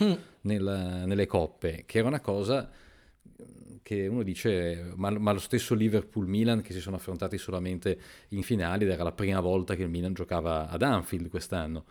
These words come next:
Speaker 2: Ecco, questo tipo di situazioni, secondo la, eh, Superlega, non si verificheranno più proprio perché queste partite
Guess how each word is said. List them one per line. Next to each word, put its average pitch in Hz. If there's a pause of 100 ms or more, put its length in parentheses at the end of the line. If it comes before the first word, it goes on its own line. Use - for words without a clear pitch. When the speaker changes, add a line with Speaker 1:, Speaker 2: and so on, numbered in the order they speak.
(360)
Speaker 2:
Ecco, -
questo -
tipo 120
di 110
situazioni, 113
secondo 95
la, 85
eh, 85
Superlega, 107
non 110
si -
verificheranno 98
più 156
proprio 117
perché 120 (380)
queste 110
partite 127